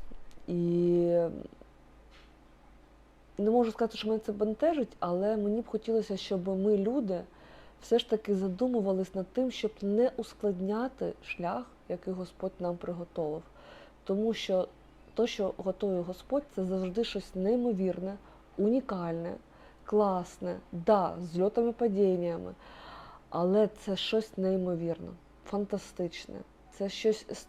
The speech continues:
такими чудесами, і ми навіть запланувати таке не можемо.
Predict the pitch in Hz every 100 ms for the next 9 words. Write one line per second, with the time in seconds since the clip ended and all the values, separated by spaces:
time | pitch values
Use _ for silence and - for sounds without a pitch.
0 | - 208 233 240 214 - 196 190 - 214
1 | 214 185 175 - - 180 170 - - -
2 | - - - - - 202 220 214 208 214
3 | 214 196 160 156 156 156 147 151 160